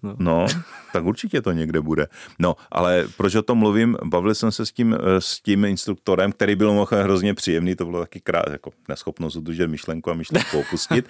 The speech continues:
Speaker 2: <laughs> ale je nahodě-, tam je, eh, když jsme v-, tu mašinu chystali, on říkal: "Víš, co je nejdůležitější, než odrazíš od břehu?" Mít klíček v zapalování. Jo, protože říkal, že,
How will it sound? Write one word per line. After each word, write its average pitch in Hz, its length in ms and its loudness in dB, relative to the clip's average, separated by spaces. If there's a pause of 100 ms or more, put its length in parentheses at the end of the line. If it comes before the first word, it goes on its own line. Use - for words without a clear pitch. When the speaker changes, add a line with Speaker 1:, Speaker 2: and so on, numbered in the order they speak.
(140)
Speaker 2:
<laughs> - 160 -14
ale 90 220 2 (180)
je 98 200 2
nahodě-, 101 360 2 (180)
tam 87 180 0
je, 107 320 2 (200)
eh, 73 40 -8 (340)
když 92 180 -6
jsme 101 160 2
v-, 90 260 -2
tu - 120 0
mašinu 107 360 2
chystali, 95 440 0
on 98 120 0
říkal: 85 280 -2
"Víš, 87 180 -6
co 123 100 0
je 127 60 2
nejdůležitější, 110 680 -4
než 101 180 -4
odrazíš 85 480 -4
od 80 180 -8
břehu?" 73 360 -8 (1400)
Mít 87 340 0
klíček 90 360 -4
v 82 40 -8
zapalování. 67 800 -4 (800)
Jo, 101 120 4
protože 127 380 4
říkal, 131 280 2
že, 135 120 4